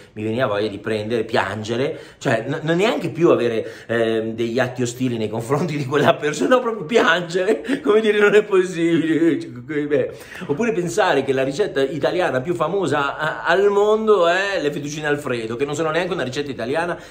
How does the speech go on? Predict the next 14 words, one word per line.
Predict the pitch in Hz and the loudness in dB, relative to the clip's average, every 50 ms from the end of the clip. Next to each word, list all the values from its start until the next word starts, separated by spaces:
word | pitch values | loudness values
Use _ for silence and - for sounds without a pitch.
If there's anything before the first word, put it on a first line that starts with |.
| - - | -8 -4
ma | 123 127 | -4 -2
sono | 131 143 139 | 0 2 2
la | 135 | 2
ricetta | 135 143 - 170 156 151 | 2 2 0 0 0 0
di | 127 123 | -2 -2
un | 135 | -2
ristorante | 127 135 131 - 165 160 147 156 165 175 180 160 | -2 -2 0 0 0 2 2 0 -2 -2 -2 -6
diventata | 120 117 117 - 143 127 127 | -6 -6 -6 -6 -6 -6 -6
famosa | 127 156 147 139 139 139 131 120 | -6 -6 -6 -4 -4 -4 -4 -4
grazie | 104 117 123 123 123 - 127 117 | -2 -2 -2 -2 -2 -4 -4 -2
a | 113 | -2
un | 123 131 127 120 117 110 | -4 -4 -4 -6 -8 -6
famoso | - 120 120 117 123 135 131 113 120 | -6 -6 -4 -2 -2 -2 -2 -2 -2
regista. | 120 123 131 196 202 156 - - 127 110 - | -4 -4 -4 -6 -8 -8 -6 -6 -6 -6 -6